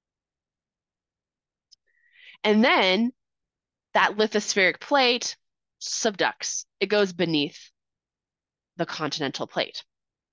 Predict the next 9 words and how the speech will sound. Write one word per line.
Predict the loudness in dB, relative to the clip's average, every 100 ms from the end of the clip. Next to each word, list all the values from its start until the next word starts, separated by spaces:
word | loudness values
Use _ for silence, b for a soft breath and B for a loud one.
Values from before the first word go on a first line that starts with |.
| _ _ _ _ _ B B -2
Now, | 2 4 4
as | 2 2
that | 2 0
plate | 0 2 2 2 -2
moves | 0 2 0 -4
deeper | -4 -2 0
into | 0 -2 0
the | 0
mantle, | 2 2 2 2 0 0